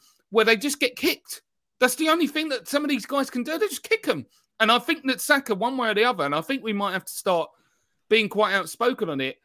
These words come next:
he's gonna need to start getting a bit more protection from the powers that be, because it really, it really is, you know, getting to the point where I, I believe some of the coaches are telling their players, "Just get in and kick the guy 'cause he's too good." You can't, you can't stop him through normal means.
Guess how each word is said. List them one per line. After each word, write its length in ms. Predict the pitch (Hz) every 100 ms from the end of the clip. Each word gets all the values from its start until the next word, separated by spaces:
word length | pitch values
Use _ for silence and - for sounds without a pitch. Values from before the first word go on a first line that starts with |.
| -
he's 160 | 196 196
gonna 220 | 285 285
need 200 | 285 285
to 80 | 220
start 260 | 240 196
getting 160 | 202 202
a 40 |
bit 140 | 185 214
more 140 | 202
protection 680 | 165 156 233 - - 120 110 _
from 140 | 196
the 60 | 180
powers 360 | - 190 175 147
that 160 | -
be, 160 | 226 233
because 280 | 165 185 180
it 140 | 180
really, 500 | 233 302 214 127 139 _ _ _ _ -
it 100 | 165
really 420 | 247 269 208 262
is, 280 | 160 131 -
you 120 | 208
know, 280 | 220 170 156
getting 260 | 156 220 196
to 80 | 165
the 80 |
point 300 | 185 247 240
where 380 | 170 180 165 160 - _ _ _ _ -
I, 260 | 233 262 254 -
I 160 | 233
believe 360 | 285 190 180 170
some 160 | 202 190
of 60 |
the 60 | 165
coaches 460 | 196 220 - 147
are 40 | 139
telling 340 | 143 208 175
their 120 | 160
players, 260 | 156 185 147
"Just 200 | 185 170
get 120 | 196
in 140 | 175 165
and 100 | 156
kick 200 | 214 -
the 100 | 151
guy 200 | 127 127
'cause 200 | - 160
he's 200 | 196 -
too 200 | 233 214
good." 280 | 247 196
You 60 | 151
can't, 340 | - 262 269 - _ _ _ -
you 100 | 190
can't 340 | 208 294 311
stop 320 | - 302 269
him 180 | 160 147
through 200 | 147 175
normal 320 | 185 190 180
means. 460 | 190 202 151 226